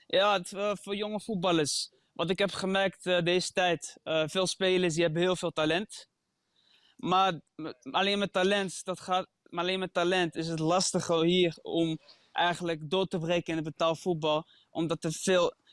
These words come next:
je moet atletisch zijn als voetballer zijn. Dus je moet conditioneel fit zijn. Je moet mentaal sterk zijn in je hoofd.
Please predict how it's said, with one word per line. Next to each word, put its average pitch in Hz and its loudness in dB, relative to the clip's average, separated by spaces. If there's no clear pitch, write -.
je 170 0
moet 180 2
atletisch 185 0
zijn 175 0
als 165 -4
voetballer 165 0
zijn. 151 -2
Dus 156 -8
je 156 -4
moet 165 -2
conditioneel 175 2
fit 175 0
zijn. 165 0
Je 160 -2
moet 170 0
mentaal 170 0
sterk 170 -2
zijn 165 -2
in 156 -2
je 151 0
hoofd. 170 -4